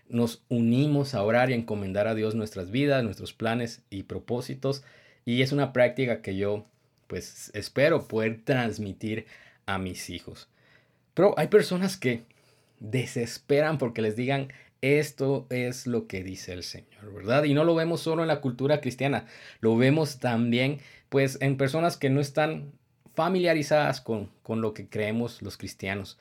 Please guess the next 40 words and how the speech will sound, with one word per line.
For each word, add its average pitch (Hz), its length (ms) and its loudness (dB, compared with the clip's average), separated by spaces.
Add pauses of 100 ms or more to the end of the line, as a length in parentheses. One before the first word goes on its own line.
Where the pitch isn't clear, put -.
(280)
Vemos 123 260 4
a 139 100 2
personas 123 400 -2
que, 110 140 -4
por 104 160 -4
ejemplo, 131 580 0 (220)
consultan 117 560 -4
su 98 200 -8
horóscopo. 113 800 0 (340)
Eh, 101 420 -2
ahora 135 340 2
veo 131 380 4
que 101 140 0
hasta 95 640 -2 (160)
ven 117 560 0
la 110 220 0
alineación 113 680 -2
de 123 100 0
los 117 180 -4
planetas 110 500 -2
para 101 180 -2
saber 113 340 -2
si 113 120 -4
está 110 260 -2
bien 117 320 0 (400)
el 104 200 0
camino 113 360 0
que 110 120 -2
deben 107 200 0
de 110 120 0
seguir 104 320 -2
o 104 80 -2
no, 113 260 -2
¿verdad? 98 400 0 (300)
Hay 110 140 2
personas 117 440 0
que 107 100 0
buscan 113 480 0
que 98 280 -4
alguien 107 640 0